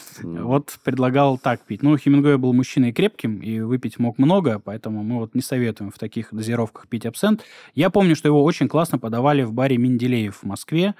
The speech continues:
Speaker 2: Ребята, правда, добавили кислую сладкую часть, то есть сок лимона и сахара, и абс-, и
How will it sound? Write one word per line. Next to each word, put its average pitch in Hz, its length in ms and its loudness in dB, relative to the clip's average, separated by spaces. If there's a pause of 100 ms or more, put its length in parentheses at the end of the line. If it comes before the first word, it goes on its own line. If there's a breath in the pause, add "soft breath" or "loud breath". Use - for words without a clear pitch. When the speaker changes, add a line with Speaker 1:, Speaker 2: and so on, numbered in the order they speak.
(260 loud breath)
Speaker 2:
Ребята, 131 320 0
правда, 123 280 0
добавили 127 440 0
кислую 120 380 -8
сладкую 120 380 -6
часть, - 420 -4 (100)
то 98 60 -12
есть 90 100 -14
сок 117 180 -6
лимона 113 320 -2
и 110 40 -4
сахара, 127 460 -2 (440 soft breath)
и 180 80 -4
абс-, 156 260 -4
и 135 420 0